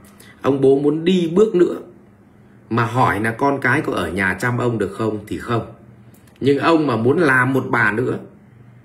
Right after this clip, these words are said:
thì hỏi con cái nó có đồng ý không, nó cũng không. Nó bảo là còn phải giữ mặt, giữ mũi cho nó. Mà rõ ràng là ông cần phải đi bước nữa, không vi phạm đạo đức xã hội,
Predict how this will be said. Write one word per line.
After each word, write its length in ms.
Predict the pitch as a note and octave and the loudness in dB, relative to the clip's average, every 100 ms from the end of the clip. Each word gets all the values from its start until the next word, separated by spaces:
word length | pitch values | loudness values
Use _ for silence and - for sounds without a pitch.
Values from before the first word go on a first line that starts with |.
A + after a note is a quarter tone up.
| - - - - | -20 -20 -14 -8
thì 60 | |
hỏi 260 | G#2 A2+ - | -4 -2 -2
con 160 | D3 D3+ | -4 -2
cái 200 | C#3+ D#3 | 0 0
nó 100 | F#3 | 0
có 120 | E3 | -2
đồng 220 | C#3 A#2+ G2+ | 0 0 0
ý 120 | A#2+ | -2
không, 240 | C#3 B2 | -2 -2
nó 80 | A#2 | -2
cũng 180 | A#2+ F3+ | -2 -2
không. 220 | D3 B2+ - - _ - _ - | -2 -6 -10 -20 _ -20 _ -10
Nó 100 | - | -4
bảo 220 | F#2 E2 | -4 -4
là 80 | F2+ | -8
còn 180 | F2+ F2 | -8 -8
phải 100 | F#2 | -8
giữ 180 | F#2 G2 | -4 -2
mặt, 260 | E3 - | -2 -4
giữ 140 | - D#3 | -6 -2
mũi 240 | D#3 D3+ | 2 2
cho 120 | C#3 A#2+ | 2 -4
nó. 200 | G#2+ G#2+ - - - | -4 -8 -18 -20 -4
Mà 80 | B2 | 0
rõ 240 | E3+ F3+ | 0 0
ràng 340 | F3+ E3 B2+ | 0 2 0
là 120 | A2+ A2+ | -2 -2
ông 180 | C3 | -2
cần 200 | C#3 A#2 | 0 0
phải 100 | A2+ | 0
đi 100 | A2+ | -2
bước 200 | B2+ D3+ | 0 0
nữa, 160 | D3 D3+ | 0 -2
không 300 | - G3 F#3+ | -2 -2 0
vi 120 | F3+ | 0
phạm 260 | D#3 A2+ G#2+ | 0 -6 -6
đạo 160 | A2 | -6
đức 140 | D#3 D#3+ | -4 -4
xã 120 | C#3+ | -6
hội, 300 | C3 C3 - | -4 -4 -4